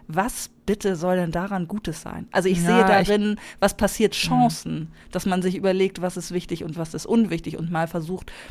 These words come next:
Speaker 1: zu
Speaker 2: Genau.
Speaker 1: gucken, wenn entschleunigt ist, was bleibt denn übrig, was ist uns wichtig? Das sehe ich schon, dass man eine gewisse Chance hat, seine Gesellschaft mal,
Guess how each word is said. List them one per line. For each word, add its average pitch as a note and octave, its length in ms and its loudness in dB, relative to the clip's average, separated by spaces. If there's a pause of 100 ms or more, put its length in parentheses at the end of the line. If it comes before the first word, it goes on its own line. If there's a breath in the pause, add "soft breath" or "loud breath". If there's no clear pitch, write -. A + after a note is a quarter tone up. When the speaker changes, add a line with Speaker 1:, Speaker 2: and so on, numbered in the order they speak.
(200 loud breath)
Speaker 1:
zu F3 120 -2
Speaker 2:
Genau. C#3 40 -4
Speaker 1:
gucken, F#3 420 0
wenn F3 200 0
entschleunigt F3+ 640 0
ist, - 320 -6
was F3 140 -2
bleibt F3 260 0
denn E3+ 140 -4
übrig, F3 360 -2
was D#3+ 140 -6
ist - 160 -8
uns D3+ 160 -8
wichtig? G#3+ 300 -2
Das F3 160 -4
sehe C#4 100 -2
ich D4 100 -2
schon, D3+ 320 -4
dass E3 140 -6
man F3+ 140 -2
eine F3+ 100 -2
gewisse G#3 300 -2
Chance G3 300 -2
hat, F#3 100 -6
seine F3+ 160 -4
Gesellschaft E3+ 440 -2
mal, D3+ 240 -4